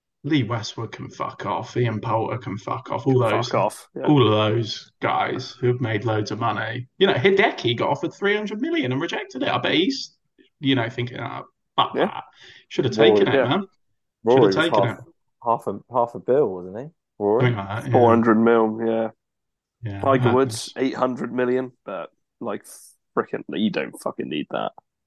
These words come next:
Speaker 1: No.
Speaker 3: Back pocket change for him.
Speaker 2: Mm.
Speaker 1: No. Madness. Think any of
Speaker 2: Like,
Speaker 1: them will
Speaker 2: they
Speaker 1: do all right, apart from Brooks, Dustin, Bryson, Patrick Reed? Any of them do all right?
Speaker 2: Cam
Speaker 1: Joaquin
Speaker 2: Smith.
Speaker 1: Niemann, Cam Smith. Cam Smith might do all right.
Speaker 3: Dustin.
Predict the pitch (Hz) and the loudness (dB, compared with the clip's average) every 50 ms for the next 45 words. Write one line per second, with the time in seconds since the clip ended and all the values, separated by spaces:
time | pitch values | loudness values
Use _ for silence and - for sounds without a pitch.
0 | _ _ _ _ _ _ - 90 - - - 87 - - _ 98 - - _ _ | _ _ _ _ _ _ -16 -12 -8 -6 -6 -6 -6 -8 _ -20 -20 -20 _ _
1 | - 107 104 101 95 87 - 95 98 101 101 _ _ _ _ _ _ _ _ _ | -10 -8 -8 -8 -10 -10 -10 -12 -12 -12 -14 _ _ _ _ _ _ _ _ _
2 | _ _ _ _ - - 123 117 117 113 113 110 - _ _ _ _ _ _ _ | _ _ _ _ -2 0 2 2 2 0 -2 -4 -8 _ _ _ _ _ _ _
3 | _ _ _ _ _ _ _ _ - 127 110 107 110 - - 120 104 101 - - | _ _ _ _ _ _ _ _ -8 -4 -2 -2 -2 -2 -4 -6 -6 -6 -10 -14
4 | - - - _ _ _ - 143 135 131 139 135 131 131 151 143 131 131 135 135 | -16 -16 -20 _ _ _ 2 2 4 6 6 6 8 8 8 8 8 8 8 8
5 | 135 131 139 147 156 131 117 120 127 - _ _ _ _ _ - 113 110 - - | 8 6 6 6 4 4 2 0 -6 -8 _ _ _ _ _ 0 0 0 0 -2
6 | - 110 107 104 104 101 - - _ _ - 113 120 135 - - - - - - | -4 -4 -4 -4 -6 -10 -14 -18 _ _ -2 0 0 0 -4 -8 -16 -18 -18 -18
7 | _ _ _ _ _ _ _ _ _ _ - 107 - - - 123 120 123 123 120 | _ _ _ _ _ _ _ _ _ _ -4 -4 -4 -2 2 2 4 4 2 0
8 | - _ 123 113 110 113 120 - - 127 131 127 127 - _ _ _ _ _ _ | -2 _ 2 2 2 2 0 0 0 0 0 0 -4 -8 _ _ _ _ _ _
9 | _ _ _ _ 127 - - - 135 131 127 123 131 135 131 - _ _ _ 139 | _ _ _ _ -6 -6 -6 -6 -6 -2 -2 0 0 -2 -4 -10 _ _ _ -2
10 | 123 123 120 120 123 131 123 127 131 131 135 139 135 - _ _ _ _ _ - | 0 0 2 2 2 2 2 2 0 0 0 -2 -4 -8 _ _ _ _ _ 0
11 | 135 123 120 120 135 143 139 131 135 135 139 143 147 147 151 151 - _ _ _ | 0 0 0 0 0 0 2 4 4 2 2 0 -2 -4 -6 -10 -14 _ _ _
12 | _ _ _ _ _ - 127 123 123 123 - - 135 143 139 - _ - 139 156 | _ _ _ _ _ -4 -2 -2 -2 -2 -2 -4 -4 -4 -4 -8 _ -6 -6 -6
13 | 147 - 180 170 - - 113 104 - 123 127 127 127 - - - - - | -6 -6 -10 -8 -4 -4 -4 -4 -4 0 0 0 0 0 -8 -10 -12 -12